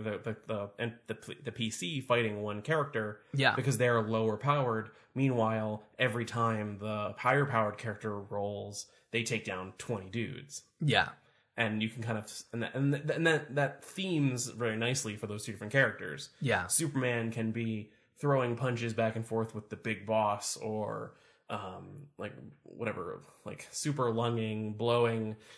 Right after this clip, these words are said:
Speaker 1: down people. Um,
Speaker 2: Super lung and blowing.
Speaker 1: Yeah, he has super lungs.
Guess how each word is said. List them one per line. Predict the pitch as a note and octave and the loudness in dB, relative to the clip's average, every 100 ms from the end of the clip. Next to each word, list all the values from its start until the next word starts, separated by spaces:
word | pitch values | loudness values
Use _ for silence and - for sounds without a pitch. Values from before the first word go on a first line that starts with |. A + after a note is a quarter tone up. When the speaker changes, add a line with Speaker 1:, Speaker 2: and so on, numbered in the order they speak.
| - - | -20 -2
Speaker 1:
down | B2+ A2 G#2+ A2 A2 G#2+ | 4 4 4 0 -2 -2
people. | B2 A2+ A2+ A2 G2+ - | -4 0 2 2 -2 0
Um, | G#2 G#2+ | 0 0
Speaker 2:
Super | G#2 G3 F3+ F#3+ | 4 4 6 6
lung | G#3 F#3+ | 6 6
and | B2+ | 4
blowing. | G#2+ G2+ B2 | 2 0 2
Speaker 1:
Yeah, | G#2+ | 0
he | F#2+ | 2
has | C#3 C#3 | 0 2
super | - B2 A2+ | 0 2 0
lungs. | G#2+ F#2+ G2 - | 0 -4 -6 -10